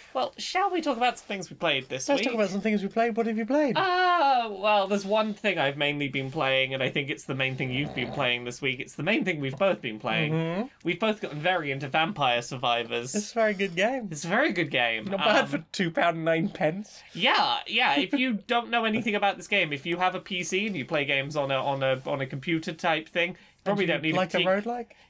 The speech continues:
Speaker 1: Yeah, you probably
Speaker 2: Hmm.
Speaker 1: don't need a particularly good C P U, but you will need some, some ram for all of the fucking numbers going on, on
Speaker 2: Numbers,
Speaker 1: screen,
Speaker 2: numbers go up.
Speaker 1: maybe. Um, it's, like, two, two pounds, uh, on Steam, and that's not, like, not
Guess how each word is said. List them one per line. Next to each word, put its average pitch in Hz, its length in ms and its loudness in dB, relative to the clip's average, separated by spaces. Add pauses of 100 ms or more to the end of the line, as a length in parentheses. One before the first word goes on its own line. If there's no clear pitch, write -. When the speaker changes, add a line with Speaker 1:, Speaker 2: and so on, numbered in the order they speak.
Speaker 1:
Yeah, 180 300 4
you 190 160 -4
probably 294 200 2
Speaker 2:
Hmm. 214 80 2
Speaker 1:
don't 185 100 -4
need 185 160 0
a 170 40 -2
particularly 175 440 -4
good 160 180 -2
C 160 240 -2
P 156 120 -4
U, 151 260 0
but 160 100 -4
you 151 120 -2
will 151 140 -4
need 143 220 -2
some, 135 240 -6
some 139 240 -8
ram 143 400 0
for 147 200 -2
all 143 180 0
of 135 100 -6
the 156 100 -2
fucking 139 300 -4
numbers 160 420 0
going 165 500 -2
on, 165 120 0
on 165 60 2
Speaker 2:
Numbers, 175 260 0
Speaker 1:
screen, - 220 -6 (100)
Speaker 2:
numbers 208 140 -2
go 160 100 -2
up. 160 60 2
Speaker 1:
maybe. 233 420 0 (420)
Um, 160 480 2 (480)
it's, 208 140 -2
like, 233 240 0
two, 247 540 -2
two 262 240 0
pounds, 269 840 -2
uh, 196 260 4
on 196 160 -4
Steam, 214 380 -2
and 208 80 -4
that's 254 240 0
not, 220 220 -4
like, 185 180 0
not 185 40 -4